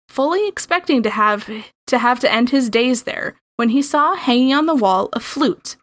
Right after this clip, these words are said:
What the fuck? Then he said, "Why do you hang there with no one t-, <laughs> why do you hang there? No one can be merry here."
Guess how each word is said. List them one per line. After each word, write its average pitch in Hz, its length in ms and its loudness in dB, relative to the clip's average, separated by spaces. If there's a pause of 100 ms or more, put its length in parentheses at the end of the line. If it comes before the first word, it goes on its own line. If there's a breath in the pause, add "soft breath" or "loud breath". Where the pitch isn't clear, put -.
(140)
What 359 220 -6
the 330 100 -4
fuck? - 640 -10 (200)
Then 285 160 2
he 370 160 4
said, 214 420 0 (160)
"Why 262 220 4
do 370 60 6
you 415 120 6
hang 392 260 4
there 240 140 6
with 208 160 2
no 233 180 4
one 269 380 2
t-, - 300 -14
<laughs> - 40 -16 (720 loud breath)
why 247 260 2
do 403 60 4
you 403 180 4
hang 311 300 2
there? 180 220 4
No 233 200 4
one 330 180 2
can 277 180 4
be 285 140 4
merry 247 420 2
here." - 400 -8